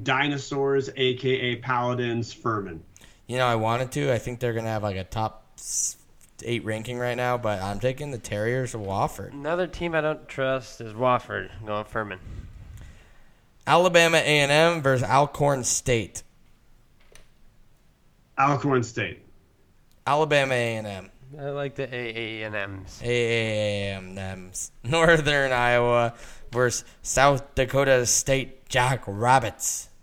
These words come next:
Speaker 1: Oh, man. South Dakota State just lost their starting quarterback, didn't they?
Speaker 2: Yep, and they just lost last week.
Speaker 1: It, it's at South Dakota?
Speaker 2: It is in Brookings.
Speaker 1: Okay, I'm,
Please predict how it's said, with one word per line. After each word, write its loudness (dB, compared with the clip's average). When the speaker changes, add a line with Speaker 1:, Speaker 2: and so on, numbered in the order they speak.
Speaker 1:
Oh, -12
man. -2
South 0
Dakota 6
State 2
just -4
lost 0
their -4
starting 0
quarterback, -2
didn't -6
they? -8
Speaker 2:
Yep, 2
and -6
they -8
just -6
lost -2
last -2
week. -4
Speaker 1:
It, 0
it's -2
at 0
South 0
Dakota? 0
Speaker 2:
It -2
is 4
in -4
Brookings. -4
Speaker 1:
Okay, -2
I'm, 0